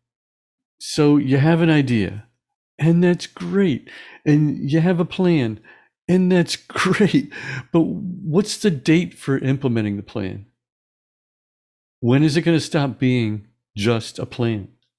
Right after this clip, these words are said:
You know you want this thing that you're planning. Maybe it's an online business or a podcast. Maybe it's something else. You know you want it. You say you want it.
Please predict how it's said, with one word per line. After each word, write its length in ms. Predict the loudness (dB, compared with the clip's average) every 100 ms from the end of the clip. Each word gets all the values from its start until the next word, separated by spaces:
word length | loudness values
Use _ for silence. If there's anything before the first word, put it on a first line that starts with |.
| _ _ _ _ _ _ _ _ _ _ _ _ _ -2
You 260 | 2 4
know 420 | 4 4 4 4
you 200 | 2 0
want 480 | -2 -2 -2 -4 -6
this 300 | -6 -6 -10
thing 760 | -18 -20 -6 -2 -2 -4 -8 -8
that 160 | -6 -6
you're 120 | -6
planning. 520 | -8 -8 -6 -6 -6 -10 -20 _ _ _ _ _
Maybe 420 | -12 -2 0 2 2
it's 180 | 0
an 80 | -2
online 400 | -2 -4 -6 -4
business 760 | -2 -2 0 0 0 -2 -4 -8
or 440 | -8 -8 -8 -8
a 80 | -10
podcast. 880 | -4 -2 -2 -4 -4 -2 -4 -8 -18 -20 -20 -20 _
Maybe 220 | 0 0
it's 120 | -2
something 320 | -2 -2 0 0
else. 420 | 0 -4 -12 -20 _ _ _ _ _ _ _ -6
You 280 | 2 6 6
know 460 | 6 2 0 0 -2
you 220 | 0 2
want 340 | 2 -2 -4
it. 120 | -8 -16 _ _ _ _ _ _
You 200 | -2 0
say 480 | -2 -4 0 0 0
you 480 | 0 -4 -4 -2 -2
want 380 | -2 -4 -6 -10
it. 160 | -16